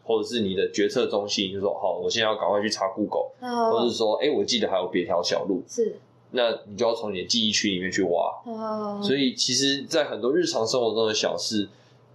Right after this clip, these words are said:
Speaker 1: 大脑帮我们处理得非常非常非常非常的多，
Speaker 2: 对。
Speaker 1: 只是我们自己都没有自觉而已。
Speaker 2: 没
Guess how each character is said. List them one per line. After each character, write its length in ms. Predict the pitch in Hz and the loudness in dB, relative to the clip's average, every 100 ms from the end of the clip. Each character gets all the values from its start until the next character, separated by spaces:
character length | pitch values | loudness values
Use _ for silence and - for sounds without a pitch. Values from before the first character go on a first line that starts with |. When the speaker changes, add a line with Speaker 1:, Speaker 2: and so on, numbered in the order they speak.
| _ - _ - | _ -20 _ -2
Speaker 1:
大 140 | 135 | 0
脑 120 | 110 92 | 0 0
帮 140 | 117 | 0
我 80 | 101 | 0
们 80 | 95 | -4
处 220 | - 107 | -6 0
理 120 | 104 | 0
得 60 | 95 | 2
非 140 | 123 | 0
常 120 | 95 | 0
非 120 | 92 | 0
常 120 | 90 87 | -2 -2
非 120 | 98 | -2
常 100 | 85 | -2
非 100 | 104 | -2
常 80 | 85 | -2
的 60 | - | -4
多， 240 | 78 71 - - | -2 -2 -2 -2
Speaker 2:
对。 100 | 107 | 0
Speaker 1:
只 60 | |
是 100 | 101 | 2
我 80 | 117 | 2
们 100 | 87 - | 0 -6
自 100 | 98 | -8
己 140 | 90 | -4
都 280 | - 92 92 | 0 2 2
没 120 | 95 | 2
有 100 | 123 - | 0 0
自 80 | - 208 | -2 0
觉 140 | 208 | 2
而 340 | - - - | 2 2 0
已。 60 | |
Speaker 2:
没 40 | - | -2